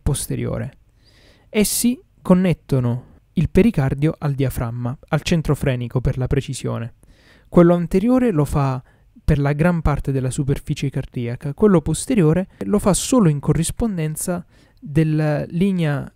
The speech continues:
atrioventricola-, del solco atrioventricolare posteriore.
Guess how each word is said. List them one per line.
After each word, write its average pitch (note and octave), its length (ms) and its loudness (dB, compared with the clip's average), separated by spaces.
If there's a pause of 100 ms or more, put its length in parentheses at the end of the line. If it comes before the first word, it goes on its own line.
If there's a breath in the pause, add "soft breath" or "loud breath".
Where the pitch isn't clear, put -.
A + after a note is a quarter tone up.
(160)
atrioventricola-, D3 880 -2
del D3 180 -2
solco - 320 -2
atrioventricolare C#3+ 840 0
posteriore. A#2 720 -6